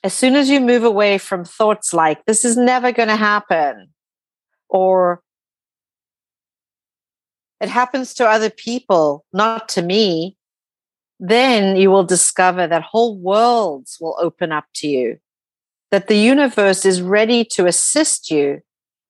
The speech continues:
and something will come your way, a phone call, a text message, an email, a visit. Something will show up in your world.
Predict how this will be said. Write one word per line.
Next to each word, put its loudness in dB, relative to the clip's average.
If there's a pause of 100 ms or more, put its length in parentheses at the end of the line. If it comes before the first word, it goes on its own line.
and -4
something 0
will 2
come -2
your 0
way, 0 (540)
a -18
phone -2
call, -2 (400)
a -10
text -10
message, -2
an -8
email, 2 (400)
a -4
visit. 0 (1900)
Something -4 (100)
will -2 (160)
show 4
up 2
in -8
your -6
world. -2